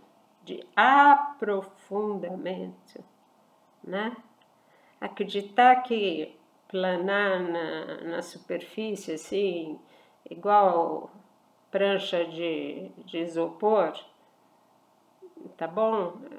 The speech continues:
Nas águas de Deus, não. Deus quer que você largue a prancha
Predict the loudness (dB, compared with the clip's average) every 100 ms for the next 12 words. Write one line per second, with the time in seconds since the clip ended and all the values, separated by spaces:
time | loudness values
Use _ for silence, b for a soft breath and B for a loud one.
0 | -12 -4 -2 2 4 4 4 0 -2 -8
1 | -2 2 2 0 -8 -12 -4 -2 -2 -4
2 | -12 _ _ _ _ _ _ _ _ _
3 | _ _ _ _ _ _ _ _ _ _
4 | _ _ _ _ _ _ _ _ -6 -6
5 | -6 -8 -8 -8 -6 -6 -2 -2 0 2
6 | 4 6 4 2 0 0 4 6 6 4
7 | 2 0